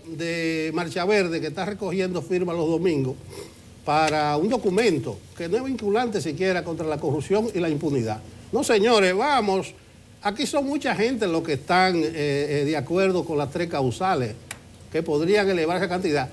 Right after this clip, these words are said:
Y el asunto de la corrupción, la impunidad, no es un domingo sentarse en un parque a recoger una firma. Yo he abogado aquí porque esos grupos retomen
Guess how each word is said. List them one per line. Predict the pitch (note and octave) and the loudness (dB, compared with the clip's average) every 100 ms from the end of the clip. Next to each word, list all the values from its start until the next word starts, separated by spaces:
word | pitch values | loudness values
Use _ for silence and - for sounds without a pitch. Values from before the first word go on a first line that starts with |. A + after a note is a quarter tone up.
| - - - - | -12 -20 -20 -2
Y | A#3 B3+ B3+ - | 2 2 2 0
el | G#3 G#3 | 2 2
asunto | F#3+ - D#4+ D#4+ C4 | 2 2 2 4 4
de | A3+ | 4
la | G3+ F#3 C#3+ | 4 2 -2
corrupción, | A3 B3 A#3 - G#3+ G#3 | 0 2 2 2 4 4
la | F#3+ | 2
impunidad, | G3 F3+ F#3 | 0 0 2
no | G3+ B3 | 2 2
es | C#4+ | 0
un | D4 B3+ | 0 2
domingo | G#3 A#3 A#3+ | 2 2 2
sentarse | F#3+ F3+ A3+ A3 | 0 0 0 0
en | G3 | 0
un | A#3 | 0
parque | F#3+ G#3+ G3 | 0 0 -2
a | |
recoger | E3+ D#3 D#3 | -4 -2 0
una | F#3+ E3 | 2 0
firma. | B2 G#3+ E3+ | 2 2 2
Yo | E3+ | 4
he | |
abogado | A3+ B3+ B3 B3 | 4 4 4 4
aquí | G#3+ F3+ D#3+ C3+ - - - - | 2 2 0 -2 -8 -20 -14 -4
porque | D#3 G#3+ | 0 0
esos | C4 G#3 | 2 2
grupos | G#3 F#3 D#3 D3 - - - - - - | 4 2 0 -6 -10 -18 -20 -20 -20 -8
retomen | D3 F3 - B3 A3 F#3 F3 F#3+ | -2 0 2 2 2 0 -4 -8